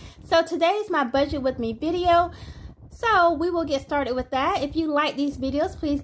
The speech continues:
give them a thumbs up. It helps the channel grow. It gets my videos out there. And any kind of interaction you do with my videos,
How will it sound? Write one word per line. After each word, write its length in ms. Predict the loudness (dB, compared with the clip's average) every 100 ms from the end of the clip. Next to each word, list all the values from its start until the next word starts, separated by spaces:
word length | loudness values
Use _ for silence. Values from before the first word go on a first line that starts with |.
| -2
give 260 | 0 2
them 200 | 0 0
a 120 | -2 -2
thumbs 340 | 0 0 0
up. 120 | -2 0
It 80 | 0
helps 220 | 0 -2
the 80 | -8
channel 320 | -4 -2 -2
grow. 260 | 2 4
It 120 | 4 0
gets 200 | -4 -2
my 140 | -2
videos 400 | -2 0 0 0
out 260 | 0 0 2
there. 380 | 2 2 0 -2
And 400 | -2 0 -2 -4
any 180 | -2 -2
kind 200 | -2 -4
of 80 | -4
interaction 480 | -6 0 0 0 -4
you 60 | -2
do 80 |
with 100 | -2
my 160 | 0 -2
videos, 600 | 0 -2 4 6 6 2